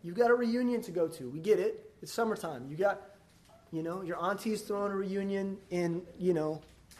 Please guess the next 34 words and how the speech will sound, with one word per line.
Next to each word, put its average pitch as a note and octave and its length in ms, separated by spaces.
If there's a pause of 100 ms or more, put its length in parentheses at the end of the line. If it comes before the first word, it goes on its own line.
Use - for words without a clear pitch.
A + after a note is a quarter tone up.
(140)
where, E3 200
I D#3 80
don't C3+ 180
know, A#2+ 140 (960)
Boone-, G3 320
Boonville, G3 480
Missouri. F3+ 420 (800)
And E3 100
you G3+ 80
can't A3 240
make A3 180
it A3+ 120
to G#3 60
the G#3+ 80
worship A3 360
night. D3 300
Well, B3+ 340 (400)
we'll A#3 100
miss - 220
you. - 80 (800)
Here's E3+ 160
your E3+ 100
family. D#3 360 (220)
And D#3+ 120
we D#3+ 60
want E3+ 180
proximity. D#3+ 500 (840)
No E3 60
one's G3+ 120
gonna G#3 140
condemn F3 320
you. - 180
But D#3 100
listen, - 280